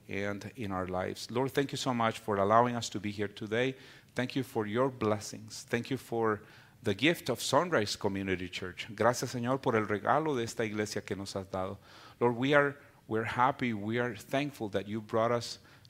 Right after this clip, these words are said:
to be a church family. Te damos gracias, Señor, que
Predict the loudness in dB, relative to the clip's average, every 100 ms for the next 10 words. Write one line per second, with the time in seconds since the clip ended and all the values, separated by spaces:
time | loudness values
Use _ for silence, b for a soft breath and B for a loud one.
0 | -6 -6 -2 0 0 -2 -2 -4 -6 -2
1 | 0 0 -4 -2 0 0 -4 -8 -12 -20
2 | b b b 2 4 4 4 6 6 2
3 | -4 -2 -2 -2 0 0